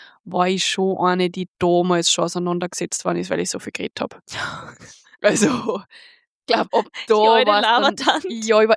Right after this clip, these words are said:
Speaker 1: immer die Quatschtante. Also bei jeder, bei jedem Elternabend
Speaker 2: Ja.
Speaker 1: war's so, na, sie, sie ist, es passt schon mit den Noten und so, aber sie ratscht einfach so viel.
Speaker 2: Ja.
Speaker 1: Ich war immer die Quasselstrippe. Und es hat auch
Speaker 2: Jetzt
Speaker 1: nichts gebracht, dass man mich auseinandersetzt. Da hab ich halt <laughs> über den Tisch drüber
Speaker 2: Ja.
Speaker 1: geredet.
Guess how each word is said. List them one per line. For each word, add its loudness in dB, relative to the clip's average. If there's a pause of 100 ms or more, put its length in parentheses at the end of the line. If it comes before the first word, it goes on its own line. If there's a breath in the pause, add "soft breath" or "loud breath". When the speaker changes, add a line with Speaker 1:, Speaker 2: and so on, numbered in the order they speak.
Speaker 1:
immer 0
die -6
Quatschtante. -6
Also -8
bei -2
jeder, 2 (480 soft breath)
bei -4
jedem -4
Elternabend 2
Speaker 2:
Ja. 4
Speaker 1:
war's 4
so, 0
na, -4
sie, -10
sie -10
ist, 2
es -8
passt 2
schon 0
mit -2
den -2
Noten 0
und -4
so, -2
aber 0
sie -8
ratscht -4
einfach -6
so -6
viel. -6 (720)
Speaker 2:
Ja. -2 (440)
Speaker 1:
Ich -6
war 4
immer 6
die 0
Quasselstrippe. -2
Und -4
es -2
hat 4
auch 6
Speaker 2:
Jetzt 4
Speaker 1:
nichts -2
gebracht, 2
dass -4
man -2
mich 2
auseinandersetzt. -2
Da -4
hab 0
ich -2
halt 0
<laughs> -20
über 0
den 4
Tisch 2
drüber 0
Speaker 2:
Ja. 6
Speaker 1:
geredet. -2